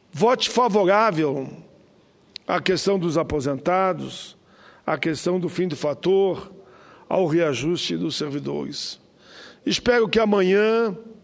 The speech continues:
a gente vote favorável no P L número dois de dois mil e quinze, que faz justiça aos aposentados e pensionistas,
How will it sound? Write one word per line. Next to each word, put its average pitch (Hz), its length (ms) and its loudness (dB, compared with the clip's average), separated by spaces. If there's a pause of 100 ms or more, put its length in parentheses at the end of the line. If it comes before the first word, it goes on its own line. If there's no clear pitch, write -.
(420)
a 196 100 4
gente 190 300 2
vote 196 320 2
favorável 175 1040 2 (1900)
no 190 120 0
P 185 120 2
L 190 260 4
número 185 260 0
dois 190 600 2 (480)
de 175 140 2
dois 170 200 4
mil 170 160 2
e 156 60 0
quinze, 160 720 -2 (1400)
que 185 140 -2
faz 202 300 4
justiça 185 880 0 (1040)
aos 180 260 2
aposentados 170 920 2
e 165 60 2
pensionistas, 165 1080 -2